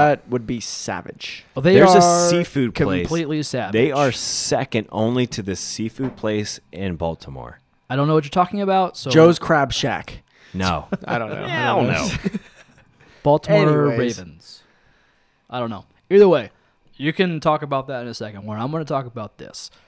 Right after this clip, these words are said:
Speaker 2: So, Wendy's Twitter, absolute, to what you say, Kyle, savage. Okay?
Speaker 1: Savage.
Speaker 2: The, the tweets they have historically for the past couple of years have been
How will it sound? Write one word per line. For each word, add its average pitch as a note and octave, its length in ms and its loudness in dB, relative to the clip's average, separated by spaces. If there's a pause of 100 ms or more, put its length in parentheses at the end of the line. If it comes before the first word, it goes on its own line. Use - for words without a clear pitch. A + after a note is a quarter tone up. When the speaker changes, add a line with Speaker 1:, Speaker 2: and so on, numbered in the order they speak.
(280)
Speaker 2:
So, D#3 560 2 (380)
Wendy's G#3 420 -4
Twitter, F#3 420 0
absolute, D#3 580 -2 (280)
to C3+ 100 -2
what C#3+ 160 0
you D#3+ 80 -6
say, C#3 320 -2
Kyle, B2+ 500 -2
savage. - 760 -12 (160)
Okay? - 80 -10
Speaker 1:
Savage. - 380 -8 (260)
Speaker 2:
The, C3+ 300 -4
the C#3 160 0
tweets G3+ 360 0
they G3+ 180 4
have D#3 520 2 (120)
historically D3+ 680 -2
for D3 120 -8
the B2+ 80 -8
past C#3+ 320 -4
couple D3 220 -6
of B2+ 60 -6
years C#3 320 -2
have A#2 180 -6
been B2 340 -4